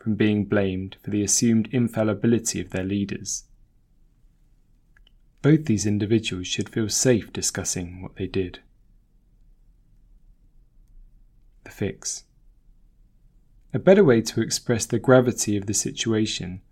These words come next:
would be to gather facts and document them objectively, with metrics or reflection on the context of the surrounding systems or procedures. Here is one example of the more objective, blameless version.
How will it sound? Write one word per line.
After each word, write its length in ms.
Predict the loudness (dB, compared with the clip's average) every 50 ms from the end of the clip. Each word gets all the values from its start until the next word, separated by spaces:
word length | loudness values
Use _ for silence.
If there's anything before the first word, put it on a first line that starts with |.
| _ _ _
would 120 | -4 0
be 100 | 0 -2
to 140 | -2 -2 -2
gather 280 | 2 2 2 2 2 -2
facts 560 | -4 -6 -6 -6 -6 -8 -10 -8 -8 -8 -8 -6 -6
and 120 | -4 0
document 520 | 0 0 0 0 -6 -4 -4 -4 -4 -6 -6
them 120 | -4 -4
objectively, 840 | -4 -4 -2 -2 -2 -2 -4 -8 -8 -8 -8 -8 -10 -12 -12 -16 _ _ _ _ _ _ _ _ _ -20 _ _ -12
with 120 | -8 -2
metrics 640 | 0 0 0 -2 -4 0 2 2 2 2 -6 -10 -8 -4
or 140 | -2 0 0
reflection 720 | 0 -2 -2 0 0 0 0 0 -6 -6 -4 -4 -6 -6 -8
on 160 | -6 -4 -4
the 80 | -4 -4
context 600 | -4 -2 0 0 0 -2 -4 -8 -10 -12 -8 -6
of 120 | -6 -6
the 100 | -4 -6
surrounding 560 | -4 -4 -4 -2 -2 0 0 0 -2 -2 -2 -4
systems 720 | -4 -4 -2 -4 -4 -6 -10 -10 -8 -8 -10 -10 -12 -14 _ _
or 80 | -20
procedures. 760 | _ -8 -6 -4 -2 -2 -2 -4 -6 -8 -6 -6 -6 -6 -8 -12 -18 -20 _ _ _ _ _ _ -20 _ -20 _ -20 _ -20 _ -20 _ _ -20 _ _ _ _ _ _ _ _ _ _ _ _ _ _ _ _ _
Here 320 | -10 0 4 6 6 6
is 180 | 6 4 2 0
one 180 | 2 2 4
example 540 | 2 0 0 -2 -4 -4 -4 -6 -6 -8 -6
of 220 | -6 -8 -8 -6
the 100 | -4 -2
more 200 | -2 -2 -2 -4
objective, 680 | -6 -8 -2 -2 -2 -2 -2 -10 -8 -8 -8 -8 -8 -14 -20 _ -20 -12 2
blameless 460 | 4 8 8 8 8 6 2 -2 -6
version. 520 | -8 -8 -10 -10 -10 -10 -10 -10 -12 -14